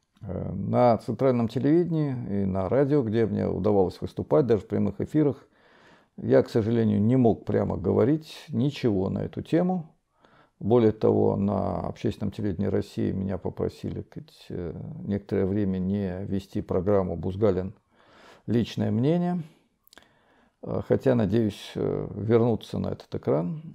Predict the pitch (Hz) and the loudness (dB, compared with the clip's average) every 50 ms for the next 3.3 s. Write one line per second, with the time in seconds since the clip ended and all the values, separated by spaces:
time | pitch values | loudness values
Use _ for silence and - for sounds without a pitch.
0 | - - - 110 110 110 107 - 139 - - 165 139 - - 147 151 135 139 127 | -12 -10 -6 -2 -2 -2 0 2 4 4 4 4 0 0 2 2 4 4 2 2
1 | 110 - 117 107 95 123 139 139 120 - - 104 - - - 101 113 127 120 - | 0 0 0 0 2 2 0 0 -2 -2 -6 -8 -4 -2 0 0 2 0 0 -2
2 | - - 120 120 - 110 101 95 98 - - 107 104 95 87 90 92 104 101 - | -2 -2 -2 0 0 -2 -2 -2 -2 -2 -4 -4 -4 -4 -6 -8 -10 -10 -10 -10
3 | 104 - - - - | -10 -12 -12 -14 -18